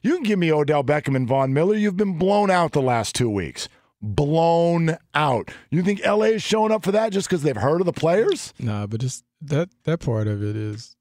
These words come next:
Speaker 2: it's all, it's all part of a thing. But here, here's, here's, it's all part of the process. And I'm not necessarily
Speaker 1: Oh,
Speaker 2: advocating.
Speaker 1: oh,
Speaker 2: I'm
Speaker 1: you're
Speaker 2: just
Speaker 1: gonna
Speaker 2: saying.
Speaker 1: trust the process now?
Speaker 2: I'm just, I'm just, I'm just saying. It's L A. This is what you have to do in L A because I think the hardest thing to do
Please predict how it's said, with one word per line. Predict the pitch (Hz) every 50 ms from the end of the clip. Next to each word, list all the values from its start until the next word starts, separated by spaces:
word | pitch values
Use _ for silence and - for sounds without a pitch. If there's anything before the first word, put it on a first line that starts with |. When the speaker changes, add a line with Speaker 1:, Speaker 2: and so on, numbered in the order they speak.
| _ _
Speaker 2:
it's | 156 156 -
all, | 180 180 180 -
it's | - 160 -
all | 214 202 208
part | - - 151 127
of | 123 120
a | 123
thing. | - - 143
But | 117 123
here, | 139 196 220 -
here's, | - 165 214 240 240 175 170
here's, | 185 185 190 214 202 180 - - _ _ _
it's | 175 160
all | 190 196 175
part | - 143 123
of | 117
the | 110
process. | 104 123 120 110 101 113 117 -
And | - 175 190
I'm | 233 269
not | 185 - 120
necessarily | 123 127 123 - - - 240 220 147 - -
Speaker 1:
Oh, | 143
Speaker 2:
advocating. | 143 - - 151 131 135 131 117 113
Speaker 1:
oh, | 131
Speaker 2:
I'm | 147 160
Speaker 1:
you're | - 208
Speaker 2:
just | 202 175
Speaker 1:
gonna | 160 254
Speaker 2:
saying. | 262 196 220
Speaker 1:
trust | 139
the | - 139
process | - 170 208 240 247 - 302 277 214
now? | 269 262 269 285 339 269 - - - - - - _ _ _ _ - - - - _ _ _
Speaker 2:
I'm | - 190
just, | 185 - 214 - -
I'm | 180 156 156
just, | 170 202 208 - -
I'm | - 202
just | 190 143 113
saying. | - 90 76 - 98 - - - 113 101 101 -
It's | - - - -
L | - 160 160 160
A. | 156 - 104 117
This | 135 143 139 -
is | 151
what | 156 160 -
you | - 151
have | 139 -
to | 131
do | 123 139 147 143
in | 123 123
L | - 143 135 135 127
A | 113
because | 113 120 - 139 131
I | 156
think | 156 - 156 143
the | 123 120 110
hardest | 131 143 147 151 147 -
thing | 156 147 143
to | 131
do | 127 127 151 180 202 208